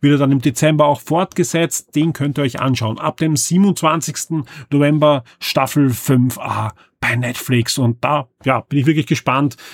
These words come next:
wie hoch die Enttäuschungen sein werden oder wie groß die Freude, dass das Ganze gut zu Ende geführt wird. Wir werden sehen, und wir werden's auch im Forum hoffentlich lesen, wo ihr fleißig mitdiskutiert rund um die Folgen Stranger Things. Und auch da würde ich empfehlen,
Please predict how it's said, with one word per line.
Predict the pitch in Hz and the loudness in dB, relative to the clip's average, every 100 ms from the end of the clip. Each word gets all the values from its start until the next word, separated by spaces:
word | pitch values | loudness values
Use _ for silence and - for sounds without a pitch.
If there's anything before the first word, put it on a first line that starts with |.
| - - | -20 -2
wie | 147 | 2
hoch | 127 156 160 | 6 4 4
die | 170 | 2
Enttäuschungen | 147 139 160 - 165 156 | 2 2 2 2 2 2
sein | - 147 156 | 2 0 0
werden | 147 156 151 156 | 0 0 0 -2
oder | - 139 151 147 127 - _ _ | 0 2 4 2 -2 -12 _ _
wie | 120 | -4
groß | 120 113 123 135 - - | -2 -2 0 0 -2 -4
die | - | -4
Freude, | 113 - 110 113 120 | -4 -2 0 2 0
dass | 110 | -2
das | - 123 | -4 -4
Ganze | 117 101 - 123 113 _ _ | -4 -4 -2 -2 -2 _ _
gut | 139 139 - | 0 2 0
zu | - - | -2 -2
Ende | - 123 117 113 107 | 2 2 2 2 -2
geführt | 120 113 - 104 - - | -4 -6 -6 -6 -6 -6
wird. | 104 95 | -6 -2
Wir | 131 | 0
werden | 151 | 0
sehen, | - 180 220 214 | 2 2 2 -2
und | - 160 - - - - _ _ | -4 -4 -6 -20 -20 -20 _ _
wir | - | 0
werden's | 139 139 | 0 0
auch | 135 | 0
im | 135 | 0
Forum | - 170 135 | 2 2 2
hoffentlich | - 156 123 | 0 0 0
lesen, | 131 143 175 135 | 0 2 0 2
wo | 139 | 0
ihr | |
fleißig | 139 - 127 - 139 151 | -2 -2 -4 -4 -2 0
mitdiskutiert | 196 208 - 160 143 175 175 | 2 2 0 -2 2 0 0
rund | 117 143 175 160 | 0 2 2 -2
um | 151 139 139 - - 123 | -2 -2 -2 -8 -20 -6
die | 139 | -2
Folgen | 131 131 135 131 131 131 - _ _ - | -2 2 0 2 0 -2 -8 _ _ -16
Stranger | - 135 120 127 | -4 0 2 2
Things. | 123 175 185 | 2 2 2
Und | 165 | 0
auch | 147 | -2
da | 139 147 | 0 0
würde | 143 | 0
ich | 139 | 0
empfehlen, | 123 139 139 139 139 | 0 2 4 2 0